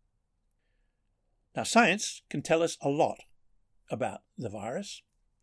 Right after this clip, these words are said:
It can tell us a lot about what we should be doing to minimize the spread of infection. Wear masks, wash hands, socially distance,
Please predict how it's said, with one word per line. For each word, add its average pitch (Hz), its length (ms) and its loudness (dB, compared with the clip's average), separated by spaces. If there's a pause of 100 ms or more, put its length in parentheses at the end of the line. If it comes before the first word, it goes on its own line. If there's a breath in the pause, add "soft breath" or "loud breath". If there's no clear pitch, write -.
(420)
It - 120 -8
can 113 100 -6
tell 123 200 -2
us - 280 -6 (300)
a 117 100 -4
lot 151 400 2
about 127 240 0
what 127 180 -2
we 151 120 -2
should 202 360 2
be 151 120 -2
doing 160 460 0 (580)
to - 120 -4
minimize 147 840 0
the - 60 -14
spread 135 380 0
of 127 100 -4
infection. - 540 -4 (1500)
Wear 120 220 8
masks, 143 760 0
wash 104 300 -6 (120)
hands, 120 800 -6 (260)
socially 131 560 -4
distance, - 680 -6